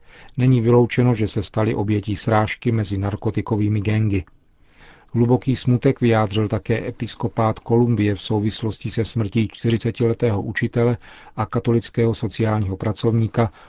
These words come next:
Jorge Humberto Echeverry Garo, zavražděného partizány, kteří operují na hranicích s Venezuelou.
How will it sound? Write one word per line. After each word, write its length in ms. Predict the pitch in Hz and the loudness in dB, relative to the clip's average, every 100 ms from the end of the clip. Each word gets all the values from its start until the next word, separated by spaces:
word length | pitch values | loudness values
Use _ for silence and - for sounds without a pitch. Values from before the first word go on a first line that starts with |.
| - - | -16 0
Jorge 360 | 120 120 - | 0 2 -2
Humberto 600 | 104 107 104 110 110 - | -2 -2 -2 -2 -2 -4
Echeverry 600 | 120 113 - 107 107 107 | -6 -4 -2 -2 -2 -2
Garo, 420 | 101 107 110 107 90 - - - - | -2 0 0 0 -2 -12 -20 -20 -2
zavražděného 640 | 113 110 107 113 113 107 | 0 2 2 2 2 0
partizány, 760 | 101 107 113 107 113 110 113 110 - - - | 0 -2 0 0 2 2 0 -2 -8 -20 -20
kteří 320 | - 131 127 | -4 0 0
operují 460 | 139 120 127 120 120 | 0 0 2 4 2
na 100 | 113 | 0
hranicích 540 | 101 113 110 - 110 | 0 0 0 -2 -6
s 60 | - | -4
Venezuelou. 680 | 104 110 101 101 95 92 90 | 0 0 0 0 0 -2 -6